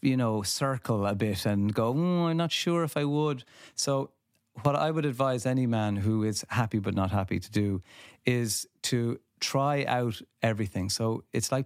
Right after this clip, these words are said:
picking up a musical instrument or listening to music. You need to find something that resonates with you. So, uh, try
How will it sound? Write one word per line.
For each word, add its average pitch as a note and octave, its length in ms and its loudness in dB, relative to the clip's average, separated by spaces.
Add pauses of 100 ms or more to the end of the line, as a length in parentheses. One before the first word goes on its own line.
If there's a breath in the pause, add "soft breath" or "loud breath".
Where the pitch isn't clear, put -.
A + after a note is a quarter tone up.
picking B2 180 0
up G#2+ 100 -2
a G#2+ 40 0
musical G#2+ 360 0
instrument G2+ 380 -2
or G2 80 2
listening G2+ 300 -2
to G2+ 60 2
music. G2+ 360 2
You G#2+ 60 4
need A#2+ 140 2
to - 60 -12
find A#2+ 200 0
something G2 340 -2
that G2 120 0
resonates F#2+ 480 -2
with - 160 -6
you. - 60 -2
So, A#2 160 0 (920 loud breath)
uh, A#2 120 2 (140)
try D#3 160 2